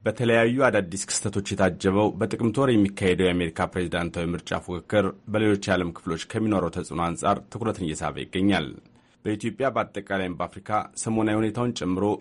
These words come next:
ምርጫው ሊኖረው በሚችለው ተጽዕኖ ዙሪያ አስተያየታችሁን ሰጡን። በሜሪላንድ በሚገኘው ሞርጋን ስቴት ዩኒቨርሲቲ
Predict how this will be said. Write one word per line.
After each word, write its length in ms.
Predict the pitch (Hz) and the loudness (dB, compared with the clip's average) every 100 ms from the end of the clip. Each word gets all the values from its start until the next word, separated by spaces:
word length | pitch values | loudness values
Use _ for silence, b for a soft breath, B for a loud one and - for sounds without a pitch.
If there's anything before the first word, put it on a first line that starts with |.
| _ | _
ምርጫው 320 | 101 104 113 107 | -2 -2 0 0
ሊኖረው 320 | 104 107 104 | 2 2 2
በሚችለው 380 | 104 104 117 127 | 0 -2 -2 -4
ተጽዕኖ 320 | 123 101 98 92 | -2 -4 -4 -4
ዙሪያ 260 | 90 98 107 - | 0 2 2 0
አስተያየታችሁን 600 | 113 - 107 101 98 98 | -6 -2 -2 -2 -2 -4
ሰጡን። 400 | 95 80 - 107 - 104 | -4 -4 -2 -2 -2 -2
በሜሪላንድ 500 | 117 113 110 131 131 | 0 0 2 0 0
በሚገኘው 680 | 104 95 90 95 90 90 | 2 0 0 -2 0 0
ሞርጋን 380 | 90 98 98 92 | 0 -2 0 -2
ስቴት 200 | 92 95 | -2 -2
ዩኒቨርሲቲ 400 | 90 87 80 - | 0 0 -2 -2